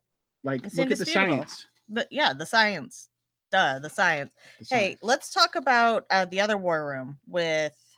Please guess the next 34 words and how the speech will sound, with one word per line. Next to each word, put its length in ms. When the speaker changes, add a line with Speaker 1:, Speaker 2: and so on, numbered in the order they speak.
Speaker 2:
uh, 280
Krista 380
Brousseau. 560
Speaker 1:
Oh, 160
so 160
that 160
one, 300
oh, 300
my 180
bad. 240
We 120
jumped 280
over 240
one. 300
Speaker 2:
Mm-hmm. 300
Speaker 1:
That's 80
Speaker 2:
Well, 100
we 100
Speaker 1:
okay. 80
Speaker 2:
went 180
all 160
the 40
way 180
to 120
the 100
one 140
at 120
the 100
end 180
'cause 260
of 260
the 60
spoils 580
table. 500